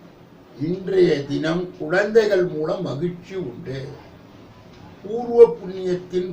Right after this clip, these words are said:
பலனாக தெய்வத்தின் கடாட்சம் உண்டு, குலதெய்வத்தின் ஆசீர்வாதம் உண்டு. எடுத்த காரியங்கள், தொடுத்த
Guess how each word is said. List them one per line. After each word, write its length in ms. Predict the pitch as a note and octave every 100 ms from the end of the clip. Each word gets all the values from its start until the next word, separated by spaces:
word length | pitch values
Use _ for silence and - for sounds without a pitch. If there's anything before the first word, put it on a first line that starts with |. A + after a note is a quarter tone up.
| -
பலனாக 680 | D3 D#3+ E3+ D#3 D3 C#3+ F3+ F3 C3+
தெய்வத்தின் 640 | E3+ F#3 F3 - - F3 -
கடாட்சம் 640 | B2 C3+ G3 F#3 - G3+ D3+
உண்டு, 300 | B2 B2 - - - - - - - - - - - - - - - - -
குலதெய்வத்தின் 1080 | G3 C#4+ D4+ C4+ B3 A3 G#3+ - G#3 A#3 A3 F#3
ஆசீர்வாதம் 800 | G#3+ A3 A#3+ A3 F#3 F3+ G3 G3+ D#3+
உண்டு. 360 | B2+ B2+ D3 D3+ C#3 - - - - - - - - - - -
எடுத்த 500 | C#3 E3+ F3+ - D#3 - -
காரியங்கள், 800 | F3+ G#3+ A3+ G#3+ G#3 G#3 G#3+ G#3 -
தொடுத்த 540 | D#3 D#3+ F3+ - -